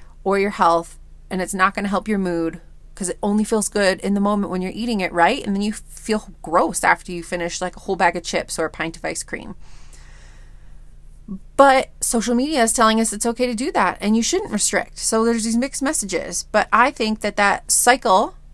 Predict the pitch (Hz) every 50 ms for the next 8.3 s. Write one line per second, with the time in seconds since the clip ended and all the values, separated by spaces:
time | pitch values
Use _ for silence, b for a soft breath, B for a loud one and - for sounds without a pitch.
0 | - - - 233 226 - - 247 247 220 - - 233 233 233 208 - 208 214 214
1 | 226 240 311 262 233 220 208 208 185 - - 220 220 220 - - 208 202 202 202
2 | 196 196 196 196 190 - - b b b b b b b 185 190 208 226 247 240
3 | 233 233 226 220 220 - 220 208 202 190 180 175 170 165 165 - - - - 190
4 | 202 214 214 220 226 233 240 233 240 226 214 202 214 196 208 185 175 - - -
5 | 143 165 - - - 196 208 208 214 240 240 233 233 226 220 208 - - - -
6 | - - - - - - - - 233 220 214 - - - 196 196 - 214 220 220
7 | 214 208 196 - 208 208 - 214 202 180 - - 254 240 220 180 - - 208 -
8 | - 202 190 190 185 -